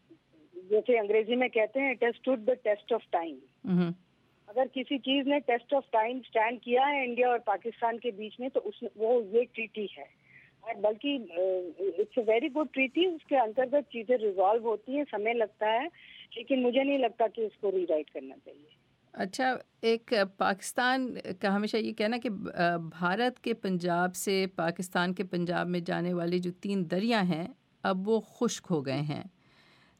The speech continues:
Speaker 2: تو یہ کہ، آم، یہ را-، راوی، ستلج اور بیاس ہے نا، تو کیا
Speaker 1: جی،
Speaker 2: دنیا
Speaker 1: جی۔
Speaker 2: میں اور بھی کوئی بین الاقوامی معاہدے ہیں جس میں یوں دریاؤں کا دوسرے ملک میں بہاؤ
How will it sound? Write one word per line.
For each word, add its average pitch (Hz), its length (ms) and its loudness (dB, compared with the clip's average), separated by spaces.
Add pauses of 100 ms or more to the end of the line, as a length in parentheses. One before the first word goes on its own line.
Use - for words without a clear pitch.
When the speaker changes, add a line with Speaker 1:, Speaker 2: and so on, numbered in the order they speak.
Speaker 2:
تو 262 120 0
یہ 262 260 -2
کہ، 269 380 -2
آم، 185 340 2
یہ 190 160 2
را-، 180 320 -4 (160)
راوی، 175 400 2
ستلج 165 600 -2
اور 156 140 -2
بیاس 156 640 -4
ہے 196 60 0
نا، 285 100 0 (580)
تو 214 140 2
کیا 269 460 0
Speaker 1:
جی، 214 120 -4
Speaker 2:
دنیا 220 340 2
Speaker 1:
جی۔ 240 60 -2
Speaker 2:
میں 240 480 -2
اور 202 260 2
بھی 233 160 -2
کوئی 233 180 -2
بین 175 300 0
الاقوامی 196 520 0
معاہدے 175 500 2
ہیں 185 520 2
جس 185 320 -4
میں 196 120 0
یوں 208 540 2 (160)
دریاؤں 180 680 0
کا 190 500 0
دوسرے 190 540 -4
ملک 185 320 2
میں 190 100 0
بہاؤ 170 540 0